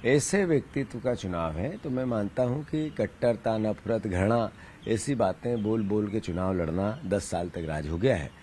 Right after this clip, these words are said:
करप्शन सीधे क्या होता है, रजिस्टर्ड क्या होता है, ये नरेंद्र मोदी जी ने किया है।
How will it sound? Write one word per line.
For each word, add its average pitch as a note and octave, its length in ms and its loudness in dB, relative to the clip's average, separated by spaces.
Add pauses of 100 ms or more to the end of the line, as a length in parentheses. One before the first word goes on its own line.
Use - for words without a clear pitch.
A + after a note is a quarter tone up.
(440)
करप्शन A#2 560 0 (140)
सीधे C3 500 2
क्या A#2 180 2
होता F#2 260 0
है, F#2+ 140 2
रजिस्टर्ड A#2 420 0
क्या G2+ 200 2
होता D2+ 220 -6
है, C2 240 -10
ये B2+ 320 2
नरेंद्र G2 360 0
मोदी D#2+ 260 -4
जी D#2 120 -4
ने D#2 100 -4
किया D#2 280 -4
है। A#2+ 180 -2